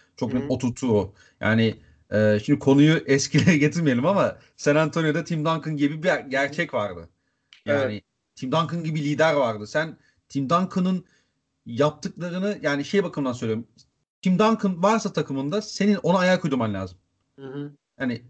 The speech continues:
Speaker 1: dışarıda konuşmaz ama içeri ağzına sıçar senin en basitinden.
Speaker 2: Hı hı.
Speaker 1: Yapıyor yani. Biliyoruz bu hikayeleri.
Speaker 2: Hı hı.
Speaker 1: Neyse.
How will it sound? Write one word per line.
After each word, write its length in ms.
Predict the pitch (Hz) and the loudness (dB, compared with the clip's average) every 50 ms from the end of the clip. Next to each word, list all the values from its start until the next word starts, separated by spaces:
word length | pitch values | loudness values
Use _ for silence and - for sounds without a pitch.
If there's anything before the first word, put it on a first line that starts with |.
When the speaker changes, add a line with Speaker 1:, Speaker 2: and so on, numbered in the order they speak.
| - 135 | -8 -6
Speaker 1:
dışarıda 400 | 151 160 - 202 185 185 180 170 | -4 0 2 2 2 2 -2 -4
konuşmaz 420 | - 156 170 202 202 196 190 180 | -2 -2 -2 -2 0 -2 -2 0
ama 160 | 226 240 220 180 | 0 0 -2 -2
içeri 240 | 175 156 196 185 | -2 0 0 0
ağzına 320 | 180 165 165 170 160 160 156 | 2 4 2 2 2 0 -4
sıçar 280 | - - - 165 139 | -6 -4 -2 -2 -2
senin 280 | 131 - - 104 95 92 - - | -2 -4 -8 -10 -10 -12 -14 -12
en 180 | - 117 113 104 | -10 -8 -6 -6
basitinden. 420 | 104 - - - 98 98 - - _ _ _ _ _ _ - | -8 -8 -10 -16 -16 -16 -16 -18 _ _ _ _ _ _ -12
Speaker 2:
Hı 80 | 147 | -10
hı. 140 | 139 139 143 | -8 -4 -2
Speaker 1:
Yapıyor 340 | 165 160 151 - 143 117 101 | -2 -2 -4 -4 -6 -6 -6
yani. 240 | 92 78 80 - - - | -8 -10 -14 -18 -18 -12
Biliyoruz 380 | 156 170 156 127 110 104 95 110 101 - 107 | -8 -4 -2 -2 -2 -2 -6 -10 -12 -10 -6
bu 80 | 123 | -6
hikayeleri. 440 | 120 110 - 110 95 85 92 95 - | -6 -6 -4 -6 -6 -6 -6 -10 -14
Speaker 2:
Hı 20 | - | -16
hı. 460 | - _ _ _ _ _ _ - 147 | -20 _ _ _ _ _ _ -2 0
Speaker 1:
Neyse. 360 | 196 240 - 160 170 220 277 | 2 2 2 0 -4 -6 -8